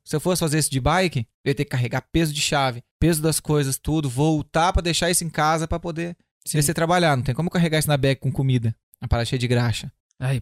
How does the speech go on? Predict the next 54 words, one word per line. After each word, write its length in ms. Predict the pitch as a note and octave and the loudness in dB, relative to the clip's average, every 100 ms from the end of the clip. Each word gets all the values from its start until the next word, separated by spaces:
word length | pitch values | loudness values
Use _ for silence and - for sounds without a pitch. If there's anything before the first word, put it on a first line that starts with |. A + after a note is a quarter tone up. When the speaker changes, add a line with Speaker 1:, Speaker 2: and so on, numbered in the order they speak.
| - | -2
Speaker 2:
pesa 300 | C#3+ D3 C3+ | -2 -2 -2
a 40 | |
bag, 220 | C3 C3 B2 | -2 -2 -4
né? 100 | A#2+ | -4
O 40 | |
cara 160 | B2+ C3 | -6 -6
começa 320 | C3 C3+ D3 | -4 -4 -4
a 20 | |
encher 200 | C#3 C#3+ | -4 -4
de 80 | D3 | -6
coisa 280 | - C#3+ D3 | -6 -6 -4
dentro 140 | C3 | -2
Speaker 1:
Porra. 100 | B2+ | 0
Speaker 2:
da 100 | B2 | -2
bag. 160 | C3+ C#3+ | -2 -4
Nossa, 400 | C#3 E3+ E3+ - | -4 -4 -4 -6
bag 420 | C#3 D#3 E3 F3 - _ _ _ - | -4 -4 -2 -6 -6 _ _ _ 0
Speaker 1:
E 100 | F3 | 2
aí 100 | F3+ | 4
eu 80 | G#3 | 2
fui 100 | A#3 | 2
pra 160 | A3+ | 2
moto, 300 | G#3 G3+ G3 | 2 2 0
mas 160 | F#3+ G#3 | -2 0
a 60 | |
moto 260 | A3 A#3 B3 | 2 0 0
é 20 | |
só 180 | - C4 | 0 -2
por 140 | C4 | -4
causa 240 | B3+ B3+ F3+ | -4 -2 -2
disso, 240 | D#3+ C#3 | -4 -4
cara. 220 | C#3 B2 | -4 -6
Porque 260 | A#2+ D3+ G3 | -8 -8 -6
se 120 | F3 | -8
você 220 | D#3+ D#3+ | -8 -10
pensar 300 | - F#3+ F3 | -6 -6 -4
em 80 | D#3+ | -6
questão 300 | D3 - D3 | -8 -8 -4
de 120 | C#3+ D#3 | -2 -2
grana, 480 | C#3+ D#3 F#3 G#3 F#3+ _ _ | 0 2 0 -2 -8 _ _
pra 160 | - G3+ | 0 2
mim, 440 | F#3+ F3 A3 B3+ A3+ _ | 4 2 2 -2 -8 _
a 100 | - C#3 | -6 -2
bike 340 | C#3+ C#3+ D3+ | 2 2 0
dá 100 | C#3+ | -4
mais 180 | D3 D3 | -2 -2
dinheiro, 340 | D3 B2 A2+ G#2+ _ _ | 0 -2 -2 -8 _ _
tá? 220 | G#2+ A2+ - - _ _ _ - | -6 -6 -10 -20 _ _ _ 0
É, 160 | D3+ | 2
a 80 | C3 | 4
bike 240 | A2+ D3 | 2 0
não 120 | A#3+ B3 | -2 -2
tem 200 | A#3+ G3+ | -2 -2
custo. 460 | G3 F3+ C3+ A2+ | 0 2 0 -4